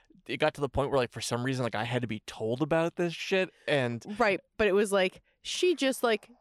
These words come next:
Speaker 2: checked out your not attractive dad at the,
Speaker 1: Not
Speaker 2: at the
Speaker 1: attractive.
Speaker 2: store and it became obsessed with him.
Speaker 1: Yeah, there was a, there was a girl who, like, rang him up in a fucking Sears,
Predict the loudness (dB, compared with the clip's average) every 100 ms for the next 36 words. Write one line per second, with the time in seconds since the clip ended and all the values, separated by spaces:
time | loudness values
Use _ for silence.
0 | -12 -6 0 0 2 2 2 2 2 2
1 | 2 0 -4 2 4 4 4 0 0 2
2 | 2 0 -2 -2 -4 _ -12 0 2 4
3 | 4 2 -2 0 0 2 4 4 2 2
4 | 2 2 2 2 4 4 2 2 2 6
5 | 6 4 4 2 0 0 -2 0 2 2
6 | 2 0 0 -2 -4 -8 -8 0 2 4
7 | 2 2 0 0 0 0 -2 0 4 4
8 | 2 2 2 2 0 0 2 0 -2 -2
9 | -2 -2 -4 -6 -2 -2 -2 -2 -2 -2
10 | -4 -6 -4 -2 0 0 0